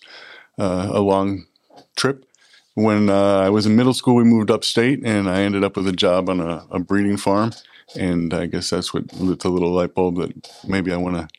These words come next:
do some horse work, and, uh, reproduction is probably the way to go. Uh,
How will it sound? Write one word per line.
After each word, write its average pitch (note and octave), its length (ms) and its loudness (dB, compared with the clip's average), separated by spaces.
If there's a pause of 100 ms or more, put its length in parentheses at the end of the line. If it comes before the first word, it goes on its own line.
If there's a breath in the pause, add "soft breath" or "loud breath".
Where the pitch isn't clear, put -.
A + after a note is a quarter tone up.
(100)
do G2 100 -2
some F2 220 -4
horse G2 260 -2
work, G2+ 260 -4
and, E2 200 -6 (680 soft breath)
uh, F2 140 -4
reproduction F2+ 640 -4
is E2 120 -6
probably F2 280 -6
the E2+ 100 -6
way E2+ 140 -4
to E2 80 -6
go. F2+ 340 -2 (480 soft breath)
Uh, - 840 -10